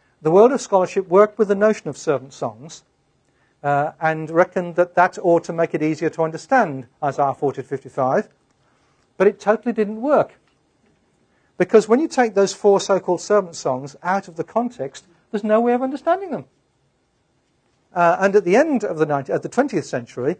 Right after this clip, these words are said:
wise people like me, um, decided that didn't work, and we needed to go back behind Doom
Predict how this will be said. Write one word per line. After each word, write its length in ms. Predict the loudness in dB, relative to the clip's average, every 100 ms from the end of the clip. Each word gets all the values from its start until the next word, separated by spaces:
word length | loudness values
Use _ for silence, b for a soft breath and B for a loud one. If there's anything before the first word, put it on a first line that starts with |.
| b 6
wise 360 | 8 8 4
people 460 | -2 -6 0 0 0
like 180 | -2 -2
me, 260 | -4 -6 -6 _ _ _ _ _ _ _ -4 4
um, 360 | 6 6 -2 _
decided 500 | -12 2 4 4 4
that 180 | 0 2
didn't 220 | -2 0
work, 260 | 2 2 0
and 80 | -6
we 60 |
needed 180 | -6 -6
to 40 |
go 160 | 0 2
back 240 | 2 0
behind 520 | -4 -4 -2 0 -2 -4
Doom 360 | -6 -6 -10